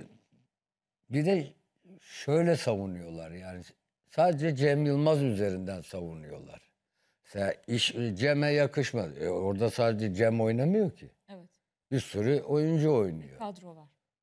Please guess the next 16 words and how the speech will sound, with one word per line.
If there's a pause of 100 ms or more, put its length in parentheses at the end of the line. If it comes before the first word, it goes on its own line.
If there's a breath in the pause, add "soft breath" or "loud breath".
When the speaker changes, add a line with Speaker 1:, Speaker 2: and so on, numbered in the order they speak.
(420)
Speaker 1:
Ee, (680)
yaptıkları
işlerde
başarılı
olan
oyuncular
da
var (100)
işlerinde. (300)
Ama
burada, (560)
e, (160)
ben
çok
fazla (320)
bir